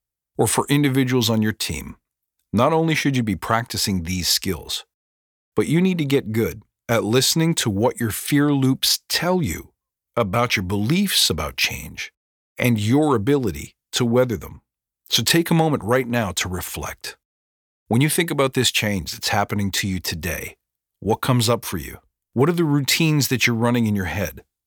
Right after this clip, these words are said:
Maybe voices or conversations you can hear yourself telling yourself.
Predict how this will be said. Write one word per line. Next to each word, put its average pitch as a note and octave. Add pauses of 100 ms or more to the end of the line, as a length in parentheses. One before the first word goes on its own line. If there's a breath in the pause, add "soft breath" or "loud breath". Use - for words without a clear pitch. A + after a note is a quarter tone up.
(300)
Maybe A2+
voices G#2+
or F#2+
conversations G2+
you E2
can E2+
hear B2
yourself - (340)
telling C3
yourself. -